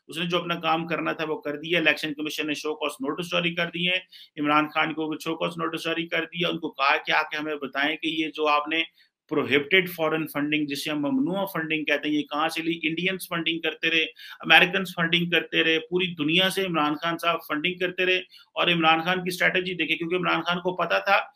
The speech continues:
कि ये case का फैसला आने वाला इलेक्शन commission के बारे में। इस election commissioner जो इस वक्त मौजूद है, जिसने, ये इमरान खान ने appoint किया हुआ है,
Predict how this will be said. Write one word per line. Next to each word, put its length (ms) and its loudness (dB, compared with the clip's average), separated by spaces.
कि 80 6
ये 300 8
case 420 2
का 100 2
फैसला 380 2
आने 160 4
वाला 220 4
इलेक्शन 340 2
commission 380 -6
के 100 -4
बारे 300 0
में। 180 -4
इस 460 0
election 360 2
commissioner 420 -4
जो 160 0
इस 160 -2
वक्त 240 -10
मौजूद 340 -2
है, 60 2
जिसने, 300 -6
ये 100 4
इमरान 280 2
खान 280 2
ने 80 4
appoint 360 -4
किया 240 -4
हुआ 140 -8
है, 60 -14